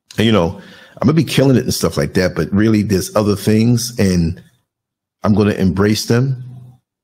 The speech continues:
Soon my hour's gonna drastically change. I'll probably be waking up four thirty-five A M every morning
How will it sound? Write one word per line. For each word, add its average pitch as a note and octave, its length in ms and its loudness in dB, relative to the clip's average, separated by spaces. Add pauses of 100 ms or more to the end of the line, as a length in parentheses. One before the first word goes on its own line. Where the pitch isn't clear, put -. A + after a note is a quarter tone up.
(240)
Soon B2+ 280 2
my A#2 100 4
hour's G2+ 380 0
gonna F#2+ 180 2
drastically G2+ 640 -2
change. G#2+ 400 0
I'll F2+ 80 2
probably A#2+ 240 2
be G2+ 40 2
waking F#2+ 320 0
up F#2+ 140 -2
four G2 220 -2
thirty-five E2 520 -4
A E2 60 -2
M E2 160 0
every D#2 180 -2
morning D3 460 2